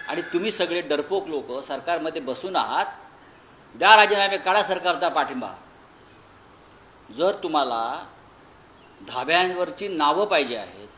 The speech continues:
मुसलमानांची खास करून, मग या देशासाठी स्वातंत्र्य लढ्यात आणि अनेक युद्धात, अनेक संघर्षात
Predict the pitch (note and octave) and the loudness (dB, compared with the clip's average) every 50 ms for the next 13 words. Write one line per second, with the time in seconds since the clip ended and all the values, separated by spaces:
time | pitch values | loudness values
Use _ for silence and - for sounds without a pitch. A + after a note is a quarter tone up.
0 | - - - - - - - - - - - - - - - - - - - - | -20 -20 -20 -20 -20 -20 -20 -20 -20 -20 -20 -20 -20 -20 -20 -20 -20 -20 -20 -16
1 | C3+ C3 - E3+ D#3+ D#3 D3 C#3 C3 C3 B2+ A#2 - - B2 - - A#2+ A#2+ - | -14 -6 -4 -2 0 2 2 2 2 0 -2 -4 -6 -12 -16 -12 -10 -10 -10 -10
2 | - - G#2 F#2+ G2+ G2+ G#2 A2 A#2+ B2 - - - - - - - - - - | -12 -14 -16 -16 -16 -16 -18 -18 -20 -20 -20 -20 -20 -20 -20 -20 -20 -20 -20 -20
3 | - - - - - - - - - D#3 F3+ G3 F3+ F3 F3 F3 F#3 F#3+ G3+ G#3+ | -20 -20 -20 -20 -20 -20 -20 -14 -6 -2 -2 0 2 4 4 6 6 6 4 4
4 | A3+ A3+ - - - - - - - - A#2+ A2 A2 D3 D#3 D3 - F#3+ F#3+ F#3+ | 2 0 -2 -6 -12 -18 -20 -20 -20 -20 -20 -12 -8 -6 -6 -4 -2 -2 -2 -2
5 | F3+ E3+ D3+ C#3 - F3+ F#3+ - D#3+ C#3+ C#3+ - F#3+ G3+ F#3 G3 F#3+ E3 D3+ C#3+ | 0 -2 -4 -4 -4 -6 -6 -4 -4 -4 -4 -4 -4 -4 -2 -2 0 0 2 2
6 | C#3+ C#3 C#3 C#3+ C#3 - - - - - - - - - - - - - - - | 2 2 2 0 -4 -8 -14 -20 -20 -20 -20 -20 -20 -20 -20 -20 -20 -20 -20 -20
7 | - - - - - - - E3+ E3 D#3+ E3 G3 G#3 - - D#3+ D3+ C#3+ D3 E3 | -20 -20 -20 -14 -10 -6 0 2 2 2 2 0 -4 -6 -6 -10 -8 -2 2 2
8 | D#3+ E3 D#3 C#3 D3+ E3+ F3+ E3+ - D3+ D3+ D3+ D#3+ C#3+ - E3+ E3 E3 E3+ | 2 2 0 -4 -6 -6 -6 -8 -8 -6 -4 -4 -4 -4 -4 -2 -2 -2 -2